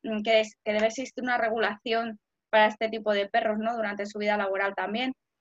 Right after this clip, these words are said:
eh, que por eso, bueno, pues estamos también, eh, intentando luchar un poco en ese sentido.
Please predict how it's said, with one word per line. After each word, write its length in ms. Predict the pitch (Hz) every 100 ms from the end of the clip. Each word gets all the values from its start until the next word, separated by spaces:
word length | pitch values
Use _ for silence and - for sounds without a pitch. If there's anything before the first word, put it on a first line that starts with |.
| _
eh, 280 | - 202 202
que 160 | 196 196
por 140 | 196
eso, 180 | 196 196
bueno, 200 | 202 208
pues 280 | 190 190 185
estamos 320 | 196 190 190
también, 400 | 196 196 196 190
eh, 420 | - 196 190 190 -
intentando 520 | 202 190 185 185 185
luchar 340 | 185 196 185
un 100 | 185
poco 300 | 185 185 185
en 60 | 190
ese 180 | 190 190
sentido. 500 | 196 196 233 220